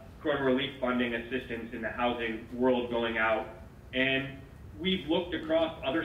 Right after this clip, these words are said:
states at what they've done, how much, uh, money they put into similar programs. And, you know, we found some states that have done a lot less and some states that have done a little more.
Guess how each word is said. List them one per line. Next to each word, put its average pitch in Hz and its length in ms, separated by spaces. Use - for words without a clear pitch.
states - 320
at 117 180
what 127 280
they've 127 380
done, 147 480
how 127 240
much, 131 320
uh, 120 260
money 127 260
they 139 240
put 139 120
into 147 340
similar 151 360
programs. 170 800
And, 117 280
you 120 80
know, 123 80
we 123 220
found 127 320
some - 240
states 147 360
that 123 100
have 127 220
done 131 440
a 107 60
lot - 360
less 143 320
and 104 160
some 127 220
states 131 380
that 127 80
have 123 160
done 127 180
a 120 80
little 127 260
more. 147 460